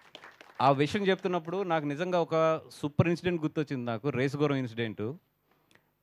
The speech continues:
బన్నీ గారు నేను క్లైమాక్స్ చూసిన తర్వాత ఎవరు అక్కడ ఉన్న ఒక పె-, ఒక పెద్ద ఆయన, ఒక అసోసియేట్ ఆయ-, ఒక ఆయన వచ్చి, "సార్,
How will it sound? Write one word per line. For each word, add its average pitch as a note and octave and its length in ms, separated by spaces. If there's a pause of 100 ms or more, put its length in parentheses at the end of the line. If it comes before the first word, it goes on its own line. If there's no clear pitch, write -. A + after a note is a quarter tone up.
(200)
బన్నీ C3 260
గారు E3+ 160
నేను E3+ 240
క్లైమాక్స్ D3+ 500
చూసిన D#3 240
తర్వాత D3 300
ఎవరు D3 240
అక్కడ C#3+ 180
ఉన్న C#3+ 140
ఒక C3+ 180
పె-, A#2+ 160
ఒక A2 560
పెద్ద A2+ 180
ఆయన, C3 140
ఒక A#2 120
అసోసియేట్ B2+ 460
ఆయ-, B2+ 100
ఒక B2 180
ఆయన A#2+ 200
వచ్చి, D3+ 380
"సార్, D3+ 260